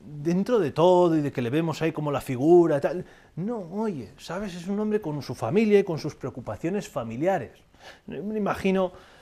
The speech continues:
no ahora, sino cuando compró el diario hace, pues eso, treinta y treinta y pocos años, ¿no? Me, me imagino subiendo al castillo con sus hijos,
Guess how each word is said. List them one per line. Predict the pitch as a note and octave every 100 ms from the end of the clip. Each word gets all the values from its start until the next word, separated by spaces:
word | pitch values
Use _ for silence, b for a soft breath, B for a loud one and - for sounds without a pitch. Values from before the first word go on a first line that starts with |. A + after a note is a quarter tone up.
| B -
no | D#3 F3+
ahora, | A#3+ A#3
sino | D3+ E3 D#3+
cuando | D3 C#3+
compró | - C3+ F#3
el | G3
diario | E3 A3+ G3+ E3+
hace, | D3 E3+ D#3+ B B B -
pues | A#2+
eso, | E3+ G3 D3 C3+ C3 B2+ B2+ B2+ B2 B2 A#2
treinta | - E3 F3 D#3+ C#3+ C#3+ C#3+ C#3+
y |
treinta | C3+ C#3+ C#3
y | C#3
pocos | F#3+ F#3 D#3
años, | G#3+ A3 F#3 E3+
¿no? | G3+
Me, | G3+ D#3+
me | D3
imagino | C#3+ A#2+ - F#3+ E3+
subiendo | - E3+ E3
al | D#3 -
castillo | A#2 - F#3 E3 D3
con | C#3+ C3
sus | B2 F#3+
hijos, | G#3 E3 D#3+